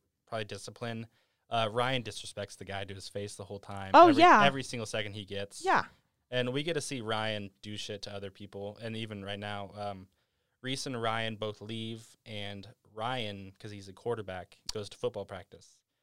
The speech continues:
Speaker 1: And while there, we get introduced to his girlfriend, Cassidy, and they
Speaker 2: Yeah.
Speaker 1: talk. We find out that she's a bitch herself.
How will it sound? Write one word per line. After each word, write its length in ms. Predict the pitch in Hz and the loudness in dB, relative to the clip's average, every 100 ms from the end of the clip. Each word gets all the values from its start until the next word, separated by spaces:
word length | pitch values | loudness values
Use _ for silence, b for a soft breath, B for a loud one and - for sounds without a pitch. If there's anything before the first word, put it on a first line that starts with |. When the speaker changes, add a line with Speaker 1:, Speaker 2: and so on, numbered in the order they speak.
| _ _ _ - | _ _ _ -10
Speaker 1:
And 160 | 110 107 | -6 0
while 220 | 117 117 | 2 2
there, 180 | 120 110 | 0 -2
we 100 | 107 | -4
get 180 | 110 104 | -6 -6
introduced 500 | 117 113 110 113 - | -10 -8 -8 -8 -8
to 120 | 110 | -10
his 340 | 104 101 95 | -8 -8 -10
girlfriend, 680 | - 104 104 - 101 98 95 - | -10 -6 -6 -6 -6 -6 -10 -16
Cassidy, 840 | - 123 135 - 95 95 92 98 _ _ _ _ _ - | -8 -6 -4 -6 -8 -12 -14 -16 _ _ _ _ _ -10
and 640 | 110 101 98 98 98 92 - _ _ _ _ _ - | -4 -2 -2 -6 -8 -12 -14 _ _ _ _ _ -8
they 160 | 110 | -4
Speaker 2:
Yeah. 60 | 113 | -4
Speaker 1:
talk. 400 | - 104 101 - - | -2 -2 -2 -6 -20
We 100 | 101 | -18
find 220 | 104 110 104 | -10 -8 -6
out 100 | 101 | -8
that 100 | 98 | -10
she's 180 | 107 98 | -12 -10
a 20 | |
bitch 180 | 98 - | -10 -10
herself. 600 | 101 110 107 104 - | -10 -6 -6 -6 -12